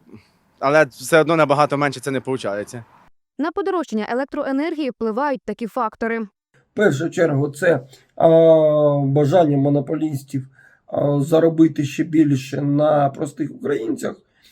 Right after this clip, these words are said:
Speaker 3: і підняти тарифи, а, ще більше. І по-друге, те, що наша українська влада взяла зобов'язання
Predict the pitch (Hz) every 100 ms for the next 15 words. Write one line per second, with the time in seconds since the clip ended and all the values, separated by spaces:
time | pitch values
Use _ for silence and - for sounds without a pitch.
0 | _ _ _ - 151 160 151 143 151 147
1 | 165 170 156 151 160 160 165 143 - 147
2 | 131 _ _ _ - - 151 147 143 143
3 | 147 131 - 175 156 151 147 135 131 131
4 | 131 - _ - 247 214 220 220 262 262
5 | 226 - 180 - 170 160 135 139 139 156
6 | 143 - 151 160 165 147 135 147 143 131
7 | 135 143 151 151 139 139 127